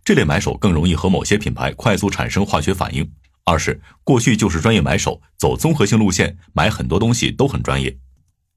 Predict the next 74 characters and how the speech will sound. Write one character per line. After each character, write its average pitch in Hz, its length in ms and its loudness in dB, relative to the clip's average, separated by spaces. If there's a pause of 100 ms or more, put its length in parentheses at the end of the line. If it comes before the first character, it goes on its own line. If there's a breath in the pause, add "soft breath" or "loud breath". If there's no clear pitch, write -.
(120)
现 - 180 2
阶 127 80 6
段， 127 280 4
小 95 120 2
红 113 140 4
书 135 160 2
头 104 160 2
部 117 140 2
主 73 120 -2
播 82 200 2
虽 107 160 2
然 92 180 4
直 95 160 0
播 113 140 2
频 92 160 0
次 90 100 0
不 98 160 0
高， 107 300 0
但 90 200 2
不 95 80 -2
乏 85 200 0
单 120 180 2
场 67 160 -2
带 87 140 0
货 87 100 -2
商 101 160 2
品 71 180 0
交 98 160 2
易 98 60 2
总 64 240 -2
额 78 140 0
超 117 280 -2
千 131 200 0
万 123 120 2
的 78 80 2
主 - 160 -6
播。 - 280 -6 (340)
中 156 160 4
腰 160 140 2
部 147 120 0
买 76 160 2
手 62 200 -4
也 67 120 -4
在 80 140 0
特 120 160 0
定 104 120 4
领 60 120 -2
域 67 180 -2
确 92 220 0
定 87 120 2
了 73 80 2
细 87 160 -2
分 90 160 2
标 87 140 4
签， 90 280 0 (260)
品 104 140 2
牌 101 200 2
可 - 120 0
通 104 140 2
过 98 160 2
与 73 140 0
买 80 160 2
手 - 160 -2
合 78 160 0
作 110 240 0
实 - 120 -2
现 82 300 0
一 123 160 2
体 69 140 -4
化 69 200 0
营 69 220 0
销 92 160 2
布 90 160 -2
局。 80 260 -4